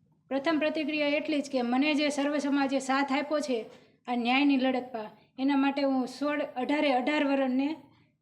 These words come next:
અઢારે અઢાર વરણનો આભાર માનું છું.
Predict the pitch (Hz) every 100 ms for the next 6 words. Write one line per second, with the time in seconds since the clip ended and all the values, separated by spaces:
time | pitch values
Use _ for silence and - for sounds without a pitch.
0 | _ _ _ _ _ - - _ - _
1 | _ _ - _ _ _ - - - 277
2 | 277 311 294 262 302 294 277 262 302 277
3 | 233 285 233 196 190 - -